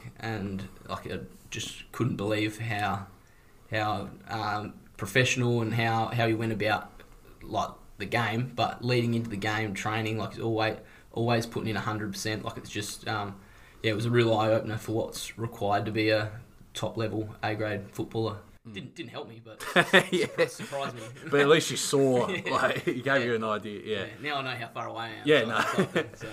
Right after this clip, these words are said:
Speaker 2: <laughs> No, that's it. No, I, I think it's a good point, and, um, it's interesting what they're doing. You mentioned Mitch Folds as well. So last year was Archie Holtom's first year of A grade footy after being a, a Jet in the under eighteens and, and winning. I think he won the medal there, but,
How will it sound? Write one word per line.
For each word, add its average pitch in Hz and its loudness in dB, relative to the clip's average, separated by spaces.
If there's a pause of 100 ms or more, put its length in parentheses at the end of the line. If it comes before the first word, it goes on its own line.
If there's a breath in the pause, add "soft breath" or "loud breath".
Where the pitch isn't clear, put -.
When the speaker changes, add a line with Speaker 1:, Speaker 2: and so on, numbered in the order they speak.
(120)
Speaker 2:
<laughs> - -16
No, 107 -4
that's 101 -4
it. 107 -4
No, 143 4
I, 139 6
I - -2
think 180 -2
it's 131 -4
a 117 -12
good 110 -2
point, 104 -6
and, 110 -6 (180)
um, 104 -2
it's 113 -6
interesting 131 -2
what 107 -2
they're 101 -4
doing. 104 -4
You 104 -6
mentioned 104 -8
Mitch 104 -10
Folds 101 -4
as 85 -14
well. 107 -2
So 104 -4 (440 loud breath)
last 120 0
year 117 -2
was - -10
Archie 104 -2
Holtom's 104 -8 (100)
first - -4
year 110 -4
of - -12
A 113 0
grade 110 -2
footy 139 -4
after 104 -2
being 101 -10
a, 92 -6
a 104 -10
Jet 107 -2
in 101 -8
the 101 -6 (160)
under 104 -6
eighteens 98 -6
and, 95 -10
and 98 -10
winning. 101 -8
I 90 -8
think 127 -12
he 101 -14
won 92 -10
the 92 -10
medal 92 -8
there, 98 -6
but, 92 -8